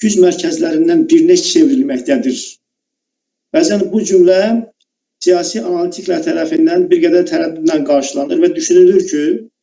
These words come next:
kiçik bir ölkə Azərbaycan bunu necə edə bilib və yaxud necə edə bilər? Ancaq bir şey nəzərə almaq lazımdır ki, beynəlxalq münasibətlər sistemində güc mərkəzi kimi çıxış etmək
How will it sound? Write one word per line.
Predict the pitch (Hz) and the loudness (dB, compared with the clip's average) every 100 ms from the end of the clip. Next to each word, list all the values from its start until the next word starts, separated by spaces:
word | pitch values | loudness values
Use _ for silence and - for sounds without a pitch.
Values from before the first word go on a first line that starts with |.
| _ _ _ _ _ _ _ _ _ _ _ - | _ _ _ _ _ _ _ _ _ _ _ -10
kiçik | - 254 - | 0 0 4
bir | 190 | 2
ölkə | 320 - 202 | 2 -2 -6
Azərbaycan | 320 320 320 320 349 359 | -2 -2 0 -2 -2 -2
bunu | - 175 | 2 4
necə | 185 185 254 | 4 2 0
edə | 165 - - | 0 0 -4
bilib | - 160 190 196 | 2 2 2 -4
və | - 180 | -2 -2
yaxud | 185 180 | -2 -2
necə | 175 180 | 0 0
edə | 165 175 - | 0 0 2
bilər? | 320 330 269 - - _ _ _ _ _ _ _ 143 | 2 2 -2 -8 -20 _ _ _ _ _ _ _ -12
Ancaq | 165 180 | -10 -6
bir | 233 - | -6 0
şey | 185 | 0
nəzərə | 170 160 160 | 0 -2 -4
almaq | 156 151 151 | -4 -4 -4
lazımdır | 143 151 151 139 - | -4 -2 -4 -4 0
ki, | 220 247 - _ _ _ _ _ | 0 0 -10 _ _ _ _ _
beynəlxalq | 156 175 180 185 | -4 -2 -2 0
münasibətlər | 180 - 160 - 185 | 0 0 -4 -2 -4
sistemində | - - - 160 160 160 165 | -4 -6 -2 0 2 2 0
güc | - 196 160 | 0 -4 0
mərkəzi | 160 156 165 156 180 - | 2 2 2 0 0 -2
kimi | - - | -2 -2
çıxış | - - - | -6 -2 -2
etmək | - 320 - | 0 -2 -2